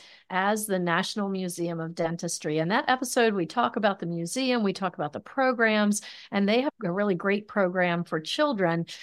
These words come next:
where it sets children up at an early age to learn about dentistry and what a visit to the dentist looks like. So hopefully it'll take away any fears that they might have the first time they go to the dentist. And Vineet and Bob referenced that earlier today. So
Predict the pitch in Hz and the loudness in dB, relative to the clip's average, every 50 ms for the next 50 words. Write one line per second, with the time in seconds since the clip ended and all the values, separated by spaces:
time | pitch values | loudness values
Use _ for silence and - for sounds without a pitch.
0 | - - - 240 233 220 208 _ _ _ - 233 233 226 233 202 202 - - - | -12 -2 2 2 2 2 0 _ _ _ -2 2 4 6 6 4 2 0 -2 0
1 | - 285 277 - - - - 285 262 240 240 226 214 214 208 208 208 208 190 175 | 0 0 0 -2 -6 -4 -2 0 0 0 0 0 2 2 2 2 2 2 2 2
2 | 170 170 170 - - 214 226 240 240 226 - - 180 180 180 180 175 - - - | 2 0 -2 -2 0 2 4 4 4 4 4 2 2 2 2 0 0 -2 -6 -10
3 | - - - - - - 220 202 190 180 175 165 - - 175 196 220 226 226 233 | -16 -18 -12 -6 0 2 4 4 4 2 0 -2 -4 -2 0 0 2 2 2 2
4 | 202 202 185 175 - - - - 226 233 233 240 226 - - - 233 220 214 208 | 2 4 4 2 2 0 0 0 0 0 0 0 -2 -4 -2 0 0 2 2 0
5 | - - 196 202 196 196 196 196 202 190 190 180 202 190 180 202 - - 190 175 | 0 0 0 2 2 2 2 2 2 2 2 2 2 0 0 -2 -6 -6 -6 -6
6 | 175 170 175 170 160 147 147 - - 240 247 - - - 135 127 101 - - - | -4 -2 -2 -2 -2 -4 -6 -6 -6 -6 -6 -6 -8 -6 -6 -6 -6 -6 -6 -4
7 | 208 208 196 311 311 320 - 320 269 233 208 202 196 190 185 - - - - _ | 0 2 2 2 2 0 0 0 2 4 6 6 6 6 4 0 -8 -20 -20 _
8 | - - 254 254 247 247 226 226 214 208 202 185 175 - - 269 269 277 277 262 | -10 -6 -6 -4 0 2 2 4 4 4 2 2 0 -2 -2 -2 -2 0 -2 -2
9 | - - 185 175 202 180 175 175 175 165 - 170 185 180 180 185 180 170 - 180 | -2 -2 -2 0 0 0 2 0 -2 -2 -4 -4 -2 -2 -2 -4 -6 -6 -4 -4
10 | 180 180 - - 190 180 175 170 165 156 160 214 220 254 254 - - 170 160 156 | -6 -4 -4 -4 -4 -2 -2 -2 -4 -4 -2 -2 -2 -4 -4 -6 -8 -6 -4 -4
11 | 156 156 139 139 151 180 190 - - - 170 170 165 165 160 160 _ - 170 165 | -2 -4 -4 -4 -4 -6 -6 -6 -4 -4 -2 -2 -2 -4 -6 -10 _ -14 -8 -4
12 | 180 180 180 190 196 202 214 214 190 180 175 170 165 170 - - _ - 185 175 | -4 -2 -2 -2 -2 -4 -4 -4 -4 -4 -4 -4 -4 -6 -8 -10 _ -4 -2 0
13 | 170 175 170 175 196 - 196 185 185 - - 185 170 170 - - 180 165 156 160 | 0 0 -2 -2 -4 -2 0 0 2 2 0 -4 -4 -4 -4 -2 -2 -2 -2 -2
14 | 170 165 160 160 156 151 147 156 - - 160 170 165 156 143 135 147 156 - - | -2 -2 0 0 -2 -2 -4 -6 -8 -8 -6 -4 -2 -2 -2 -2 -4 -4 -4 -2
15 | 185 170 160 156 156 156 | 0 2 2 2 0 -2